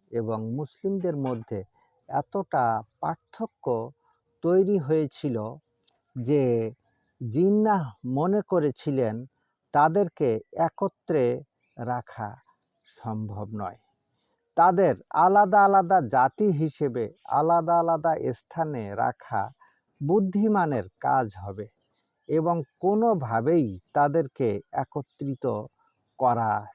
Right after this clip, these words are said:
যাবে না। যেহেতু তারা দুটি স্বতন্ত্র এবং পৃথক জাতি,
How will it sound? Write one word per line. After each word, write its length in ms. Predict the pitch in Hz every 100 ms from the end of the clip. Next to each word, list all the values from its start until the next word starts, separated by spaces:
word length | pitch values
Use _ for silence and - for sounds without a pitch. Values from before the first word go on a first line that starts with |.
| - 117
যাবে 300 | 117 95 101
না। 140 | 98 - - _ _ _ _ _ _ _ -
যেহেতু 560 | 127 190 196 220 - 220 208 196 -
তারা 260 | 143 143 135 113
দুটি 320 | 139 123 147
স্বতন্ত্র 680 | - - 123 143 147 139 139 160 165 - - 120
এবং 200 | 117 120 113
পৃথক 420 | - 151 - 151 - - 98
জাতি, 380 | 101 95 -